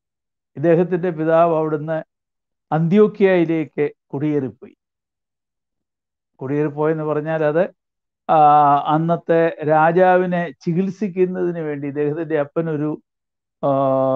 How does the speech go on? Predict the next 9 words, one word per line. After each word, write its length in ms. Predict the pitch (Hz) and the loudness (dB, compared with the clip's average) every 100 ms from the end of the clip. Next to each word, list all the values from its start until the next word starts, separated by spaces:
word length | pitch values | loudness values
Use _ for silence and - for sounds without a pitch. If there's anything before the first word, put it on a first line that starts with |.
| 135 | -2
വൈദ്യനായിരുന്നു 1120 | 127 139 165 165 196 185 151 147 147 147 156 - - | 0 2 2 2 0 2 2 2 -2 -6 -8 -12 -10
എന്ന് 360 | 143 143 147 143 | -8 -4 -4 -2
ഞാൻ 260 | 139 139 | -2 -4
പറയുകയുണ്ടായി. 640 | 135 131 143 135 117 127 | -2 -2 -2 -4 -2 -4
അപ്പോൾ 240 | 131 127 143 | -4 -6 -6
ചികിത്സിക്കുന്നതിന് 960 | - 180 226 208 233 196 190 190 180 | -2 0 0 0 -4 -2 -2 -2 -4
വേണ്ടി 500 | 165 160 156 156 190 - _ _ _ _ | -2 -4 -4 -4 -6 -8 _ _ _ _
അദ്ദേഹം 520 | 147 147 165 151 160 135 | 0 4 4 4 0 0
പോയി. 380 | 139 165 208 | 0 2 0